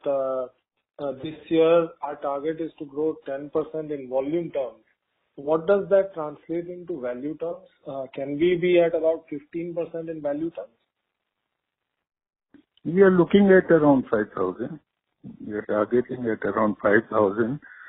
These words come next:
Speaker 2: I don't know how the covid takes place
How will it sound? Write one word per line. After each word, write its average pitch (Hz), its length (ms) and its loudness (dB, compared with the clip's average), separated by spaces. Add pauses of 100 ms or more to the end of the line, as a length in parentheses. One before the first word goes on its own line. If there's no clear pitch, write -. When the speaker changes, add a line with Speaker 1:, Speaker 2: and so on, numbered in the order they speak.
(280)
Speaker 2:
I 110 280 0
don't 131 300 4
know 143 540 4
how 117 320 4
the 113 80 2
covid 113 500 -2
takes 107 180 0 (100)
place 110 220 0